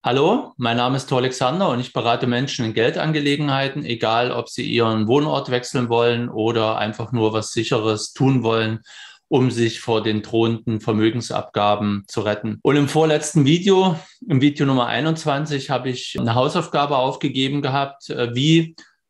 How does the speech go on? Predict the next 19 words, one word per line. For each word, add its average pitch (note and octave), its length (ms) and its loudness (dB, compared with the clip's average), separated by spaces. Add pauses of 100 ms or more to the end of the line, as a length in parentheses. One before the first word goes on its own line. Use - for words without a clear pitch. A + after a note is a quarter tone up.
steuern C#3 500 -2
die C3+ 200 -4
Zentralbanken C3 1120 -2
die A2 140 0
Geldpolitik, E3 840 0
über B2+ 300 -2
welche B2+ 280 2
Mittel B2 400 0
verfügen E3 460 0
sie? E3+ 240 0
Ich - 180 -6
hatte B2+ 140 -2
es - 140 -18
dort B2 220 0
im B2 140 -2
Video A#2+ 260 0
genannt. B2+ 460 0
Ich - 220 -8
hör-, A#2+ 120 4